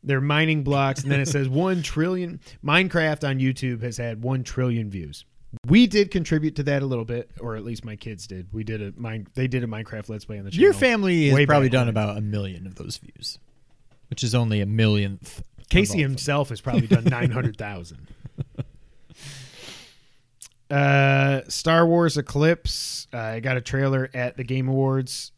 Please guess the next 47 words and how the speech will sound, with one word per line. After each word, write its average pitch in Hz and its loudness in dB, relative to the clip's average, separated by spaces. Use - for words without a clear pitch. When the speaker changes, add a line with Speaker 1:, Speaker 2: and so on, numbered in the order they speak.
Speaker 1:
Came 151 2
out 143 0
this 143 -2
week, 147 0
though, 143 4
that 135 0
it 139 0
may 185 0
be 175 -2
three 160 -2
to 156 -4
four 143 -6
years 123 -6
away 113 -8
from 110 -14
actually 107 -10
becoming 101 -12
real, 131 0
which 120 -8
means 120 -6
that 127 -2
was 127 -2
nothing 131 -4
but 131 2
C 135 0
G 110 -8
I. 101 -8
They 120 0
don't 131 4
Speaker 2:
Right. 123 -4
Speaker 1:
know 123 -2
what 123 -2
they're 104 -8
doing. 101 -8
Uh, 117 -4
Quantic 143 2
Dream 143 2
apparently 135 4
struggled 151 0
to 139 2
hire 135 2
devs 123 -4
for 120 -10
the 107 -10
project 110 -10
as 98 -14
well. 82 -12